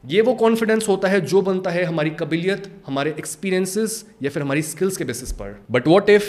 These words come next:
एक इंसान के अंदर ये belief बैठा हुआ है कि मेरे अंदर तो कोई वैल्यू ही नहीं है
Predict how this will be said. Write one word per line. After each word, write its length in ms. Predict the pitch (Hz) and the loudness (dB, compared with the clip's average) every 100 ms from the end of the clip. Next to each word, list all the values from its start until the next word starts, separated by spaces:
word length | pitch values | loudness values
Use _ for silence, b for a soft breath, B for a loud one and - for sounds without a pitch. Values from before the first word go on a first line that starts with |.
| - | 0
एक 160 | 180 196 | 2 2
इंसान 280 | 202 196 196 | 2 2 2
के 80 | |
अंदर 160 | 196 190 | 2 4
ये 140 | 180 | 4
belief 260 | 196 202 156 | 4 0 0
बैठा 200 | 156 143 | 0 0
हुआ 180 | 127 139 | 0 0
है 100 | 170 - - - | -2 -12 -20 -14
कि 60 | 185 | -4
मेरे 160 | 185 202 | 0 0
अंदर 180 | 202 | 0
तो 80 | 190 | 0
कोई 120 | 196 | 0
वैल्यू 260 | 180 175 196 | 2 2 2
ही 60 | 180 | 0
नहीं 120 | 123 | 0
है 240 | 98 98 | -2 -6